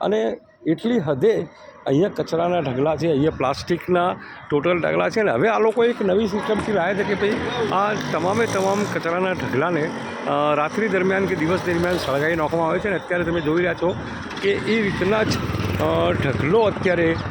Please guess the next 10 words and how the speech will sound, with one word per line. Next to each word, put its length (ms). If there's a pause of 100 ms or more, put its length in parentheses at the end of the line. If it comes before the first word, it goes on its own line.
(180)
અ, 160
સળગી 440
રહ્યો 240
છે. 200 (540)
અને, 420 (300)
અ, 40
એ 320
સળગેલી 480
હાલતમાં 360
પાછળ, 380